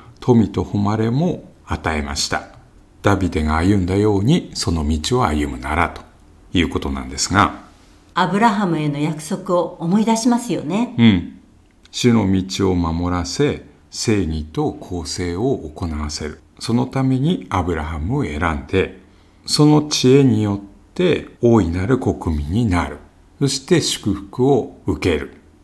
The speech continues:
Speaker 1: その約束は、このソロモンの時にはっきりと見ることができます。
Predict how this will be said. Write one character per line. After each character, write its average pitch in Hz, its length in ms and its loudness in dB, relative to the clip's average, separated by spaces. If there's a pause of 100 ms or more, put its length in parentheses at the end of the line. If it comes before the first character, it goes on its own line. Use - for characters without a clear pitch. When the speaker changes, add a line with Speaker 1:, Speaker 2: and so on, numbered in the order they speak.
(200)
Speaker 1:
そ - 140 2
の 127 160 4
約 113 260 0
束 - 360 -4
は、 123 580 2
こ 98 120 -2
の 85 100 0
ソ 98 180 0
ロ 87 100 2
モ 76 200 -2
ン 73 40 -2
の 76 120 -4
時 85 320 -8
に 123 460 0
は 104 160 0
っ - 100 -12
き - 100 -6
り 82 120 -6
と 165 140 0
見 110 160 2
る 76 120 -6
こ 80 100 -10
と 113 140 -4
が 135 100 0
で 78 100 -4
き - 140 -12
ま 65 140 -12
す。 - 400 -8